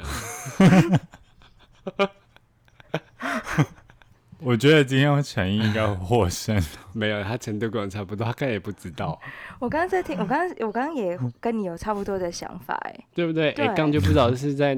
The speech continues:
Speaker 1: 南部哪一个地方啊，<laughs> 高雄还是台南还是什么的。
Speaker 2: 就是南部的意思。
Speaker 3: 哦。
Speaker 1: 统称这样子。
Speaker 2: 对啊。好，现在正式来了。
Speaker 3: 好。
Speaker 1: 好的。
Speaker 2: 这些大-，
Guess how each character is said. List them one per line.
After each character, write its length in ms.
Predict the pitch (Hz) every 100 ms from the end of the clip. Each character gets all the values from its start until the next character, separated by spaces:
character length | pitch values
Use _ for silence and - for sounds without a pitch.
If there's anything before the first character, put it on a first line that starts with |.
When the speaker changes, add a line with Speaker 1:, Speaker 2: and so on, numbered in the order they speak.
| 123
Speaker 1:
南 260 | 113 107 117
部 160 | 139
哪 180 | 113 90
一 60 | 95
个 100 | 98
地 220 | - 101
方 240 | - 90
啊， 180 | 85 87
<laughs> 40 | 113
高 140 | 127
雄 180 | 123 107
还 120 | 92
是 140 | 98 107
台 200 | - 85
南 240 | 80 80
还 120 | 87
是 180 | 92 95
什 100 | 90 92
么 80 | 95
的。 120 | -
Speaker 2:
就 100 | 131
是 120 | 123
南 260 | 147 98 85
部 220 | - 101
的 100 | 73
意 260 | 78 78 -
思。 180 | - -
Speaker 3:
哦。 60 |
Speaker 1:
统 260 | - 104 87
称 280 | - 98 90
这 80 | 98
样 80 |
子。 120 | 87 104
Speaker 2:
对 80 | 80
啊。 340 | 73 73 85 -
好， 140 | - 87
现 100 | 110
在 80 | 110
正 200 | 113 104
式 200 | - 95
来 240 | 78 76
了。 140 | 76 76
Speaker 3:
好。 140 | - 196 _ _ _ _
Speaker 1:
好 140 | - 95
的。 240 | 101 101 -
Speaker 2:
这 140 | - 165
些 140 | 180
大-， 260 | 175 160